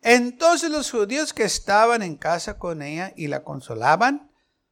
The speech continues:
cuando vieron que María se había levantado de prisa y había salido, la siguieron, diciendo,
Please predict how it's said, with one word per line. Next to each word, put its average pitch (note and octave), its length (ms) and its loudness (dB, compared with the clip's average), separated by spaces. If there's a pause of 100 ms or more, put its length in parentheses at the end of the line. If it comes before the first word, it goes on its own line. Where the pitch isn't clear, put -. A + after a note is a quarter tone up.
(260)
cuando D3+ 380 0
vieron G3+ 480 4
que D#3+ 260 -2
María C3+ 480 -2
se E3 140 -4
había C#3+ 460 -2
levantado D3 720 2
de F3+ 100 -6
prisa D3 560 -6
y B2+ 120 -6
había C3 360 -4
salido, G3 640 -6 (800)
la B2+ 160 -4
siguieron, F#3+ 680 0 (3000)
diciendo, F3+ 800 2